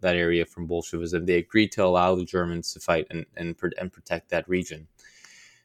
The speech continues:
But, uh, afterwards, uh, the Germans proved a little too effective in taking that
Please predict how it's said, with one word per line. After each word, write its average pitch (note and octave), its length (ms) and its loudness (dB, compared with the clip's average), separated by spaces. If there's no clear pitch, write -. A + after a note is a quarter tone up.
But, G2+ 460 4
uh, F#2+ 400 4
afterwards, A2+ 960 6
uh, F#2 580 4
the G2+ 80 -4
Germans A2 460 2
proved G2+ 420 4
a F#2+ 60 6
little F#2+ 220 8
too G2+ 240 2
effective F#2+ 520 0
in F2 120 -8
taking F#2 400 0
that F2+ 220 0